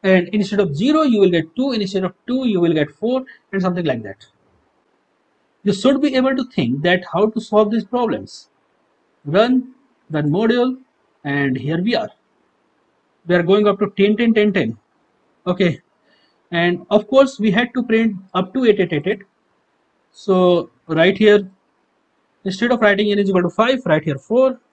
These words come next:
run, run module, and here we are up to eight, eight, eight, eight. If you want to give a space between two values, you can write here space also. So run, run module,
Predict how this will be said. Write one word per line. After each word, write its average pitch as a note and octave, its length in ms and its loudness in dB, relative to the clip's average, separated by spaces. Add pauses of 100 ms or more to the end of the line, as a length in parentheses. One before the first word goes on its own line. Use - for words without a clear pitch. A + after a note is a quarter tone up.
(1200)
run, A3 520 -2
run C#3+ 240 -4
module, A3+ 440 -2 (380)
and C#3 200 -6
here E3+ 220 -2
we B3 100 -4
are E3+ 200 -6 (240)
up D#3+ 140 -12
to E3 200 -4
eight, F3 180 2
eight, F#3 160 -2
eight, D3+ 160 -4
eight. G#2+ 160 -16 (840)
If A3 100 -2
you A3+ 80 4
want C4 220 4
to D4 100 0
give B3+ 160 2
a C4 180 4
space - 680 -4 (1500)
between F#3+ 340 0
two A#3 140 2
values, F3 480 2 (100)
you F#3+ 120 -4
can F#3+ 140 -2
write E3 200 2
here G#3 180 0
space C4 320 -6
also. A2 320 -6 (1400)
So F3+ 460 -2
run, A3 600 -4
run D3+ 280 -4
module, A3 460 -2